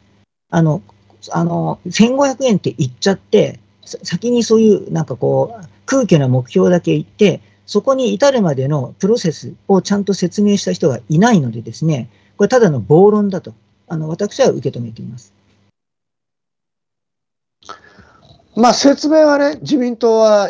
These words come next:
Speaker 2: 比較的ちょっとその辺のところはしていて、あえて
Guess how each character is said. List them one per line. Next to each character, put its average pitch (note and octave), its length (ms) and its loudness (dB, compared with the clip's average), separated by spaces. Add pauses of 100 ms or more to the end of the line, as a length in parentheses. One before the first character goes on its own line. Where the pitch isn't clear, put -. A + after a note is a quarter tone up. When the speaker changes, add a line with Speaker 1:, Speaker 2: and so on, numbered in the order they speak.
(100)
Speaker 2:
比 C#3 120 -18
較 F#3 220 -8
的 E3+ 240 -8
ち E3+ 60 -12
ょ - 20 -10
っ - 20 -20
と D3 80 -10
そ B2+ 180 -8
の B2 60 -6
辺 A#2+ 200 -6
の G#2 40 -8
と - 100 -8
こ A2+ 100 -6
ろ F2 40 -4
は D#2 60 -6
し - 100 -12
て A2 160 0
い F2 60 -4
て、 D2+ 340 -4 (640)
あ G3+ 160 6
え F3+ 80 4
て F2+ 320 -4